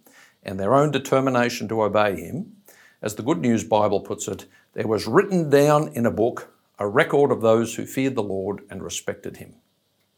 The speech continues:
Note, friends, that the, that God's loving attention is not a general thing true for all human beings. It's only true of those who belong to God, those who fear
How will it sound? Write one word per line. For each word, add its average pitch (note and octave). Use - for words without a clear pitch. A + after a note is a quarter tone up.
Note, A3
friends, F#3+
that -
the, D#3+
that C#3
God's F#3
loving F#3+
attention D#3+
is D3+
not A#3
a G#3+
general D#3+
thing D3+
true C#3+
for C3
all C3
human G2
beings. F#2
It's D#3+
only G#3+
true D#3+
of D3
those C#3
who B2
belong B2+
to C3+
God, A2
those A2
who A2+
fear G#2